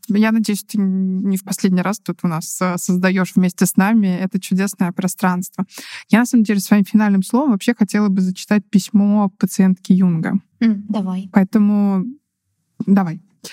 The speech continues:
Speaker 1: А, «Много хорошего пришло ко мне от плохого.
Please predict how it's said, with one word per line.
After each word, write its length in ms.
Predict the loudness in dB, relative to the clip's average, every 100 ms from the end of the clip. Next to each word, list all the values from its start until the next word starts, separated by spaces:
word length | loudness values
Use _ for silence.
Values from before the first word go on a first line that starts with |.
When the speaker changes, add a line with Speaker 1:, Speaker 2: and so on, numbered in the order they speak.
| -18 -18 -18 0
Speaker 1:
А, 380 | 2 4 2 2 0 -2 -10 _ _ 2
«Много 380 | 4 4 0
хорошего 520 | 0 2 2 0 0 0
пришло 360 | 0 0 0
ко 140 | 2 2
мне 320 | 2 2 0
от 160 | -2 0
плохого. 580 | 2 0 2 0 2